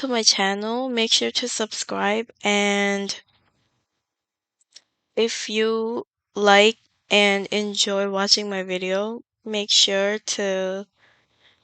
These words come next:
like the video and don't forget to share the video। এখানে অল্প চিংড়ি দিয়েও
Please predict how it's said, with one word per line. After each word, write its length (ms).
like 380
the 140
video 540
and 680
don't 280
forget 360
to 560
share 540
the 160
video। 360
এখানে 380
অল্প 200
চিংড়ি 380
দিয়েও 240